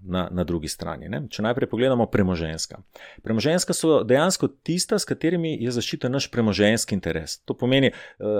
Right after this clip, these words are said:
naše premoženje ogrožajo raznorazne nevarnosti in seveda te nevarnosti lahko, eh, poškodujejo, vplivajo na naše premoženje in utrpimo neko materialno škodo.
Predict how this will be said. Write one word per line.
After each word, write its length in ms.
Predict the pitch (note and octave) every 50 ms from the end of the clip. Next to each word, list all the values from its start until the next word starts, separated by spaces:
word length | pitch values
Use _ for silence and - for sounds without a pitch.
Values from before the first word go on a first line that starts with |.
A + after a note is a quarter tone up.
| F#2 E2+
naše 300 | A2+ A#2 B2+ B2+ - D3
premoženje 600 | - - B2 A#2 A2 F#2+ A2+ A#2 B2+ C3+ C3+ A2+
ogrožajo 460 | A#2 G2 G#2+ A#2+ B2+ A#2+ A#2+ A2+ G#2+
raznorazne 640 | G2+ G#2 A#2 A#2 G#2+ G#2+ G#2 G#2 G#2 A2 G2+ G2+ F2+
nevarnosti 720 | F2 E2 D#2 F2+ G#2+ C3+ D#3 F#3+ G3 - - - G#3 G#3 - - - - - _ _ -
in 280 | - C3 C#3+ C3+ A2+
seveda 320 | - - A#2 B2 C#3+ C3+ A#2
te 140 | - A#2
nevarnosti 500 | D#3 C#3 A#2 A2 B2 D3 C#3+ - - C3
lahko, 400 | A2 G2+ - - C#3 C#3 C3+ - -
eh, 260 | _ _ - G#2 G2+ - -
poškodujejo, 640 | - G#2+ - - - A2 F#2 A2+ C3+ E3 D#3+ C#3 A2+
vplivajo 340 | F#2+ - B2+ C3 B2 A#2+ A2
na 100 | G#2 G2
naše 280 | G2 G2 A2+ - - G#2
premoženje 600 | - - F#2 F#2 E2+ - A#2+ C#3+ E3+ F3+ F3 -
in 220 | C3+ D3 D3+ C3+
utrpimo 480 | - A#2 - A#2 F#2 - D3 C#3 B2 A2
neko 220 | B2 B2 - A#2+
materialno 580 | A2+ G#2 - A2 G#2 G2+ G2+ G2+ G#2+ G#2 G2+ F2+
škodo. 420 | - - - E2 E2 E2+ - -